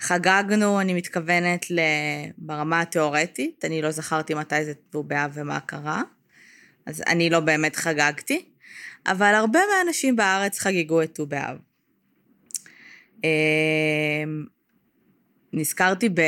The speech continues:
זה היה בט"ו באב שעבר, אה, או אפילו ארבע עשרה לפברואר, כאילו יום האהבה הבינלאומי, באחד הימים שפשוט לא זכרנו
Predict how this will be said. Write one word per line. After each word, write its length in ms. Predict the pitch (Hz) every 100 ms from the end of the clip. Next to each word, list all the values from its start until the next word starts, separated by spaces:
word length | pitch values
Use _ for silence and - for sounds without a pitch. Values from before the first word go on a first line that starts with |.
| 147 147 143 143 143 143 156 - _ _ _ _ _ _
זה 100 | -
היה 100 | 131
בט"ו 300 | 185 202 202
באב 420 | 170 - 165 190
שעבר, 540 | 214 269 254 247 262 269 269 - _ _ _ _ _ _ _ _ _ _ -
אה, 60 | 151 151 147 147 147 -
או 100 | 160
אפילו 480 | 156 175 170 202 180
ארבע 320 | 160 151 156
עשרה 280 | 160 180 175
לפברואר, 880 | 151 - 160 170 208 214 226 226 226 226
כאילו 180 | - 160
יום 220 | 156 165
האהבה 320 | 165 151 156
הבינלאומי, 680 | 156 160 156 151 151 180 226 - _ - - _ -
באחד 280 | - - 180
הימים 280 | 185 170 185
שפשוט 360 | - 180 185
לא 120 | 165 170
זכרנו 760 | 175 175 165 160 170 208 226